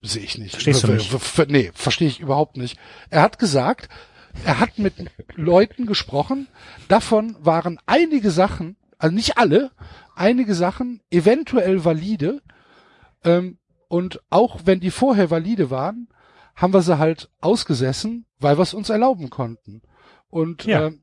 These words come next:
Speaker 1: da, daraus
Speaker 2: Das ist
Speaker 1: möchten
Speaker 2: Kritik
Speaker 1: wir lernen.
Speaker 2: am System D F B. Der, der
Speaker 1: Aber
Speaker 2: Keller
Speaker 1: das
Speaker 2: ist im
Speaker 1: kann
Speaker 2: Grunde
Speaker 1: ich
Speaker 2: wie der
Speaker 1: doch
Speaker 2: Papst,
Speaker 1: nicht
Speaker 2: der kann nicht, der
Speaker 1: sagen.
Speaker 2: kann, der kann nicht das ganze Haus kritisieren, weil sonst kommen die ganzen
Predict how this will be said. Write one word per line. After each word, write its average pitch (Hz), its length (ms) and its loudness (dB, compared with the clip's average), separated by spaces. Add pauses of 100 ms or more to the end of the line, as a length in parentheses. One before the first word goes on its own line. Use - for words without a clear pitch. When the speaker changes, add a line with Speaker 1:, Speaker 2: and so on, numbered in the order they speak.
Speaker 1:
da, 202 240 2
daraus 180 320 -2
Speaker 2:
Das - 60 -6
ist - 60 -8
Speaker 1:
möchten 220 220 0
Speaker 2:
Kritik 185 200 2
Speaker 1:
wir 180 60 2
lernen. 147 160 0
Speaker 2:
am 170 80 2
System 165 440 0
D 170 120 2
F 170 160 -4
B. 120 280 -2 (1040)
Der, 127 260 -16
der 135 300 -6
Speaker 1:
Aber 147 140 -6
Speaker 2:
Keller 180 200 4
Speaker 1:
das 165 100 0
Speaker 2:
ist 170 60 0
im - 40 2
Speaker 1:
kann 165 80 2
Speaker 2:
Grunde 180 240 2
Speaker 1:
ich - 60 0
Speaker 2:
wie 180 60 2
der 175 120 4
Speaker 1:
doch 190 120 4
Speaker 2:
Papst, 165 420 -2
Speaker 1:
nicht - 160 -4
Speaker 2:
der 170 100 4
kann 185 240 2
nicht, 196 340 0
der 156 80 2 (120)
Speaker 1:
sagen. 165 300 0 (100)
Speaker 2:
kann, 175 320 0
der 165 140 0
kann 175 380 -2
nicht - 360 -4 (440)
das 160 120 0
ganze 160 300 0
Haus 175 200 2
kritisieren, 185 600 0
weil 175 120 2
sonst 170 220 -2
kommen 170 240 0
die 165 100 -2
ganzen 165 520 -4